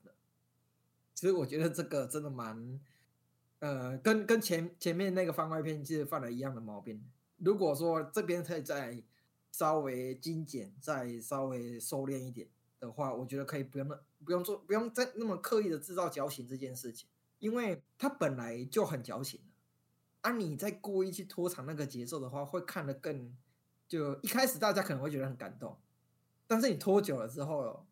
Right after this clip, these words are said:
会觉得有点尴尬，就是你可以继续了吗？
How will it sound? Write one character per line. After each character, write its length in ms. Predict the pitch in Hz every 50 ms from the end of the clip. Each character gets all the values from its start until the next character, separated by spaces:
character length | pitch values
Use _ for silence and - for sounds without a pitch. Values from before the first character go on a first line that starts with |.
| _ _ _ _
会 120 | - 180 175
觉 120 | 160 151
得 440 | 143 143 139 135 135 127 123 123 127 - _ _ _ -
有 120 | 143 151
点 120 | 143 131
尴 180 | 131 131 131 127
尬， 220 | 127 123 104 117 - - -
就 100 | 156 139
是 140 | 143 156 147
你 220 | 135 127 127 127
可 180 | - - 139 139
以 280 | 139 127 120 131 - - _ _ _ _ _ _ _
继 140 | - 160 139
续 200 | - 147 139 127
了 120 | 131 113
吗？ 180 | 113 113 120